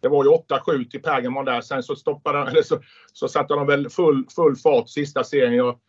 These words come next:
och sen så har vi ju Jesper som, det var han snittade, han är två sextio, han avslutade också med två sextiosex eller någonting där. Så att de kunde inte hålla emot, eh, Pergamon rikt-, eller säger jag, Göta sista serien där.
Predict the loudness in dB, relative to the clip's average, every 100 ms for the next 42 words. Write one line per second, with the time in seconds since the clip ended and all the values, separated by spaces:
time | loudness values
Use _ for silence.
0 | _ _ -4 0 0 2 4 4 4 4
1 | 2 2 0 2 -2 -4 -4 -2 -2 -2
2 | -6 -6 -4 -4 -2 0 0 2 2 2
3 | -2 2 2 0 -2 0 0 0 -6 -6
4 | -8 -4 -4 -4 -10 0 2 2 -2 -2
5 | -2 -2 0 0 0 -2 _ _ 2 4
6 | 6 4 6 6 6 6 6 6 6 2
7 | -2 -2 2 0 2 0 -2 -4 _ -4
8 | -2 -2 -2 -2 -4 -2 0 0 -2 -8
9 | -8 -8 -6 -4 -4 -4 -2 -4